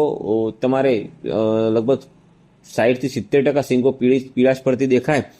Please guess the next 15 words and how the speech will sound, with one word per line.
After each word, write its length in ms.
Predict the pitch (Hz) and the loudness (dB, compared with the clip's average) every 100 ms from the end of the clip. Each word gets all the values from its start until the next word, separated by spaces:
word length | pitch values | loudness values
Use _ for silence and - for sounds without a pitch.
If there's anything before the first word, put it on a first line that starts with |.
| _ | _
એટલે 140 | 104 127 | -2 0
તમારે 280 | 127 127 127 | 2 2 2
લણણી 320 | 113 117 127 | 2 2 0
કરવાની 320 | 131 131 139 | 0 0 2
રહેશે 240 | 135 127 | 2 0
ખેડૂત 200 | 131 131 | 0 0
મિત્રો. 200 | 123 135 | 0 0
અને 160 | 120 127 | 0 0
પછી 340 | 123 117 147 | 0 0 0
જે 180 | 104 117 | 0 0
અત્યારે 260 | 120 135 127 | 0 0 0
જમ્બો 300 | 107 117 127 | 0 0 0
થ્રેશર 300 | 120 120 123 | -2 -4 -2
આવ્યા 220 | 123 135 | 0 0
છે 200 | 135 123 | 0 -2